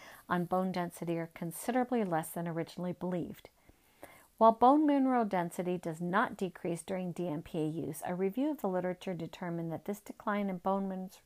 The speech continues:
mineral density reverses after D M P A discontinuation. This pattern is similar to the bone mineral density changes seen in women who breastfeed. Changes in bone mineral density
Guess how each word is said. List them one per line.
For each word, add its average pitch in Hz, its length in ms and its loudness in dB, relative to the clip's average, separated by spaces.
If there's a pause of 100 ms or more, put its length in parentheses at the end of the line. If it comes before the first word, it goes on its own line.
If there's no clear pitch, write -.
(400)
mineral 196 300 4
density 170 580 -2
reverses 180 720 -2
after 156 300 -2
D 156 220 -6
M 151 100 -8
P 151 240 -6
A 165 40 -6
discontinuation. 175 1080 -6 (380)
This - 220 -4
pattern 254 360 6
is 254 80 0
similar 190 560 2 (260)
to - 80 -8
the 185 140 2
bone 196 340 4
mineral 185 460 -2
density 180 580 -2
changes 185 480 -4
seen 185 260 -4
in 180 160 -4
women 175 280 -4
who 175 80 -4
breastfeed. - 640 -4 (360)
Changes 269 420 0
in 262 140 2
bone 208 300 2
mineral 202 400 -2 (100)
density 175 580 -4